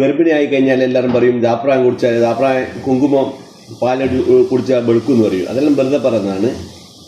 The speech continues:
കുങ്കുമം നല്ലതാണ്, നമ്മൾ ഭക്ഷണത്തിലൊക്കെ ചേർക്കുന്നത്. ഭക്ഷണത്തിൽ ചേർക്കുക, പൈസ ഉള്ളവർ. പക്ഷെ ഇല്ലാത്തവർ ചേർക്കാനാവില്ലല്ലോ. അപ്പം കുങ്കുമം ചേർക്കുന്നത് എങ്ങനെ ചേർക്കണമെന്ന് വെച്ചാൽ ഒരു ഫ്രൈ പാൻ ചൂടാക്കുക,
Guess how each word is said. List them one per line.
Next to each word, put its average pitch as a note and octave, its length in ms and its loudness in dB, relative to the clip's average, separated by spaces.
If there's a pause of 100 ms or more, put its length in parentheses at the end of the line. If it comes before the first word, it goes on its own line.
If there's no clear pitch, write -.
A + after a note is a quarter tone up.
(100)
കുങ്കുമം E3+ 420 2
നല്ലതാണ്, D#3+ 480 0
നമ്മൾ C#3 240 0
ഭക്ഷണത്തിലൊക്കെ B2+ 600 -2
ചേർക്കുന്നത്. A2 500 0 (760)
ഭക്ഷണത്തിൽ C#3+ 440 0
ചേർക്കുക, A#2 360 0 (220)
പൈസ A#2+ 200 -2 (120)
ഉള്ളവർ. A#2 260 2 (240)
പക്ഷെ - 240 -8
ഇല്ലാത്തവർ E3+ 380 0
ചേർക്കാനാവില്ലല്ലോ. D#3 680 0 (840)
അപ്പം B2+ 160 -2 (100)
കുങ്കുമം F3+ 480 0
ചേർക്കുന്നത് F3 360 2
എങ്ങനെ F3 220 2
ചേർക്കണമെന്ന് D3 400 2
വെച്ചാൽ C3 220 0 (340)
ഒരു C#3+ 200 2
ഫ്രൈ C#3+ 160 0
പാൻ E3 300 -2
ചൂടാക്കുക, B2+ 440 0